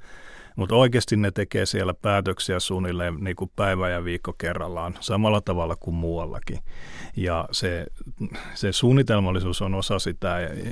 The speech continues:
itsemystifiointia ja orientalismia aika pitkälle. Et, et, ää,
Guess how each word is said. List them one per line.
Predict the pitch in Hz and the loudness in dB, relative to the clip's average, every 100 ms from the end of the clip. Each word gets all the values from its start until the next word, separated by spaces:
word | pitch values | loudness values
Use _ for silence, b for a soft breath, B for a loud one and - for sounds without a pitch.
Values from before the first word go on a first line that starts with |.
| - | 0
itsemystifiointia | 113 - 101 92 - 87 92 87 90 - 90 | 2 2 2 2 -2 -2 -2 0 -2 -2 0
ja | 90 | 0
orientalismia | 95 95 - 80 73 71 85 80 85 | 2 0 0 -2 -2 -2 -2 0 0
aika | 90 - | 0 -2
pitkälle. | - 73 - - 65 - B B B B B | -6 -10 -8 -6 -6 -8 B B B B B
Et, | - 90 - - | -4 -4 -4 -6
et, | 95 - - - | -6 -6 -10 -6
ää, | 95 85 82 - | -4 -2 -4 -8